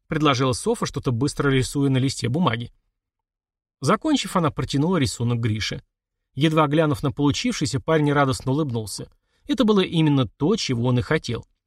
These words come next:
Девушка несколькими точными штрихами умудрилась изобразить лукавую кошачью мордочку. Один глаз был прикрыт, словно подмигивал, но при этом из-под верхней губы выглядывали острые клыки.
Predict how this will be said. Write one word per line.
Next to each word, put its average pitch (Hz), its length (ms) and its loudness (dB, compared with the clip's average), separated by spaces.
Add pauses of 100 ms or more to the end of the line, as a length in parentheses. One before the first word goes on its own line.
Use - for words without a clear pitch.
(220)
Девушка 143 420 2
несколькими 139 460 0
точными 135 400 0
штрихами 160 520 0
умудрилась 135 500 2
изобразить 123 500 0
лукавую 131 480 0
кошачью 127 540 0
мордочку. 127 520 -2 (520)
Один 247 260 4
глаз 247 240 2
был 233 140 2
прикрыт, 165 420 0
словно 143 300 -2
подмигивал, 139 600 0
но 147 120 4
при 196 220 0
этом 220 240 -2
из-под 139 280 -2
верхней 147 320 0
губы 147 280 2
выглядывали 160 480 2
острые 117 380 0
клыки. 123 440 -4